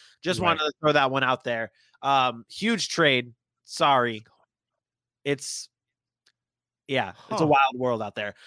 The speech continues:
Speaker 1: Uh, just to let everyone know, we are talking N F L free agency tomorrow. If you wanna tune into that, it's at eight P M live here, right here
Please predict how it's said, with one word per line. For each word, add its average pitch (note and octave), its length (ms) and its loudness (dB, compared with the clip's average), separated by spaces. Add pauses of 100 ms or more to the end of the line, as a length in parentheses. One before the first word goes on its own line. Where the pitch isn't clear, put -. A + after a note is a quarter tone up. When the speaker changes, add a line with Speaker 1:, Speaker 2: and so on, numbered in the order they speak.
(200)
Speaker 1:
Uh, D3 300 2
just G#3 160 -2
to D4+ 80 2
let C4 100 2
everyone A3+ 300 0
know, A3 120 4
we G3 160 2
are G3+ 120 6
talking A#3 400 2
N F#3+ 100 -2
F F3+ 80 -2
L F3+ 120 0
free F3+ 200 -6
agency F3+ 340 -4
tomorrow. C#3+ 840 2 (240)
If D3+ 100 -6
you F3 100 -4
wanna F3 220 0
tune F3+ 220 -6
into D3+ 180 -6
that, D#3 200 2
it's C#3 120 -6
at D3 160 0
eight E3 200 -4
P D#3+ 140 -4
M D3 120 0
live C#3 460 2
here, C#3 200 -6
right C#3+ 240 2
here C3 260 -4